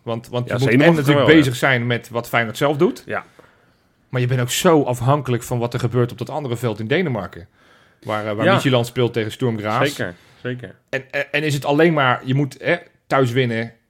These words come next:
Speaker 1: eh, met, ik zeg maar, wat twee nul. Weet je, dan weet je gewoon, en dan kan je, dan kan je, maar nu moet je bijna al met oortjes op, moet je de wed-, de wedstrijd,
Speaker 2: Ja, dit
Speaker 1: eh,
Speaker 2: wordt, eh, wat dat betreft heet.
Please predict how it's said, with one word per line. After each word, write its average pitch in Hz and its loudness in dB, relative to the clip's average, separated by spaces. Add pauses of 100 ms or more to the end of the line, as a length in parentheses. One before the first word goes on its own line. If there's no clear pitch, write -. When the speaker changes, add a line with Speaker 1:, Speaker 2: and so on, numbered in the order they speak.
(100)
Speaker 1:
eh, 110 -6
met, 101 -10
ik 117 -12
zeg 135 -4
maar, 110 -2
wat 104 -6
twee 123 0
nul. 117 2
Weet 120 -2
je, 135 -2
dan 135 2
weet 139 2
je 151 -2
gewoon, 135 -4
en 123 -6
dan 127 -6
kan 131 -2
je, 113 -4
dan 127 -6
kan 123 -4
je, 110 -6
maar 123 -6
nu 139 0
moet 131 0
je 143 -4
bijna 127 0
al 113 -2
met 117 -4
oortjes 165 -2
op, 143 -6
moet 120 -2
je 117 -4
de 113 -2
wed-, 123 -4
de 123 -4
wedstrijd, 123 -4
Speaker 2:
Ja, 113 -2
dit 127 2
Speaker 1:
eh, 120 -2
Speaker 2:
wordt, 123 0
eh, 110 2
wat 120 -6
dat 127 -10
betreft 107 -14
heet. 120 -6